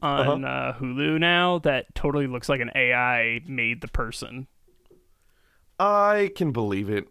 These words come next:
Speaker 2: I, I'm sure there's a bunch of shitty commercials and stuff out now with the, um, especially with the writer's strike and all that going on. I'm sure there's gonna be, like,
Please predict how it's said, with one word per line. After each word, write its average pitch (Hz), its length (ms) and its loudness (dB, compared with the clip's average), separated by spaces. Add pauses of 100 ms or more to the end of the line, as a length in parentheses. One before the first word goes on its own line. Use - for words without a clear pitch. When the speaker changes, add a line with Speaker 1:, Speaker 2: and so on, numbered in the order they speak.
Speaker 2:
I, 160 80 4
I'm 156 340 -2
sure 147 280 0
there's 131 200 2
a 117 40 -4
bunch 104 240 -2
of 85 60 -8
shitty 117 400 -4 (200)
commercials 107 440 -6
and 92 100 -12
stuff - 260 -4
out - 220 -4
now 104 200 -4
with 107 280 -4
the, 110 240 0
um, 101 380 0 (720)
especially 147 420 -2
with 139 80 -4
the 123 80 -4
writer's 104 340 -2
strike 135 300 -2
and 139 80 0
all 139 100 2
that 139 160 0
going 143 260 0
on. 143 280 0 (800)
I'm 139 160 2
sure 151 240 0
there's 131 180 2
gonna 131 160 0
be, 123 160 2
like, 110 320 2